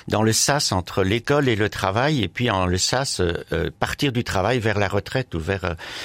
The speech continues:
le grand âge. Bon, on va pas parler de, de la retraite ici, mais c'est la partie de l'articulation qui n'est pas faite.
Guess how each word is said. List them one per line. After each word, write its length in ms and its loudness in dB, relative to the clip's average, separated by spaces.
le 80 -2
grand 240 -4
âge. 200 -6
Bon, 140 -6
on 40 -8
va 120 -2
pas 120 -4
parler 320 -2
de, 540 -4
de 120 -4
la 140 0
retraite 380 -4
ici, 240 -2
mais 160 2
c'est 220 0
la 140 2
partie 460 -2
de 100 0
l'articulation 800 2
qui 120 -4
n'est 120 2
pas 160 -2
faite. 340 -4